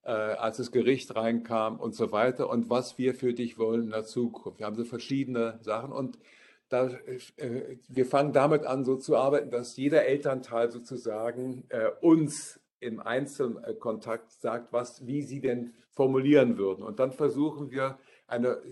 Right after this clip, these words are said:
die beiden Narrative zusammenzubringen. Manchmal können sie sich wenigstens darauf einigen, äh, wie sie sich kennengelernt haben und wie es, ob, ob, ob sie, äh, ob sich mal, sogar vielleicht mal geliebt haben.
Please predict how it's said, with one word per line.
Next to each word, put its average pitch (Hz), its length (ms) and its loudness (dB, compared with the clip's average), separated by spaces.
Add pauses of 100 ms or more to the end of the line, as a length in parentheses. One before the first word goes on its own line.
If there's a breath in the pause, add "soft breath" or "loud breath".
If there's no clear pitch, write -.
die 123 100 -4
beiden 127 400 0
Narrative 120 420 -4
zusammenzubringen. 127 920 0
Manchmal 131 640 -4 (360 soft breath)
können 123 180 0
sie 123 80 -6
sich 113 80 -8
wenigstens 131 260 -2
darauf 117 280 2
einigen, 123 640 2
äh, 110 120 -4
wie 120 60 -2
sie 110 140 -8
sich - 120 -16
kennengelernt 110 640 2
haben 107 260 -2
und 95 200 -12
wie 113 120 -4
es, 110 140 -10
ob, - 200 2
ob, - 280 -8
ob - 140 -18
sie, - 140 -4
äh, 113 400 -2
ob 123 180 -6
sich 123 200 -8
mal, 123 220 -4
sogar 120 360 2
vielleicht 117 300 0
mal 123 60 4
geliebt 135 440 6
haben. 120 360 6